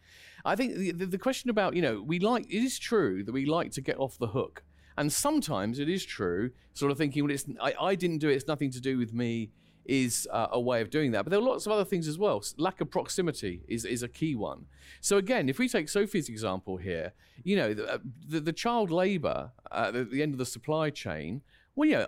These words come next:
I, I buy something, I am part of a chain of action which has at the end of it the, the child labour. When you buy cheap coffee, cheap chocolate,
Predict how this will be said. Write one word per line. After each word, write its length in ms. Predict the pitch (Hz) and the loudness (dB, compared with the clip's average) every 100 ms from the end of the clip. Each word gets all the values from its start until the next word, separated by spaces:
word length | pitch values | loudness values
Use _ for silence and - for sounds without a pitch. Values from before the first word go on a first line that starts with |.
| - | 0
I, 240 | 214 202 - _ _ 175 | 0 0 -4 _ _ 0
I 120 | 185 | 2
buy 240 | 214 254 | 4 2
something, 260 | - 135 104 | 2 0 0
I 160 | 127 170 | 0 0
am 140 | 156 | 0
part 240 | - 208 | 0 0
of 80 | 147 | 0
a 20 | |
chain 280 | 151 190 170 | 0 0 2
of 60 | 160 | 0
action 460 | 202 - 120 85 | 0 -4 -6 -4
which 160 | 92 - | -4 -6
has 280 | 160 151 131 | -2 0 0
at 140 | 120 127 | -2 0
the 140 | 139 | 0
end 180 | 160 110 | 2 0
of 80 | 87 | -2
it 240 | 95 - _ | -4 -6 _
the, 200 | 107 127 | -4 -4
the 100 | 127 | -4
child 300 | - 170 143 | -2 0 2
labour. 240 | 185 117 - - - | 2 2 -2 -12 -4
When 160 | 156 190 | 0 2
you 140 | 190 | 2
buy 340 | 185 180 175 165 - _ - | 2 2 2 -2 -10 _ 0
cheap 260 | 196 185 | 0 0
coffee, 400 | - 180 - 113 | 0 0 2 -2
cheap 380 | - 160 147 - | 0 -2 -2 -4
chocolate, 540 | - 196 - 113 90 | -2 -2 -2 -4 -4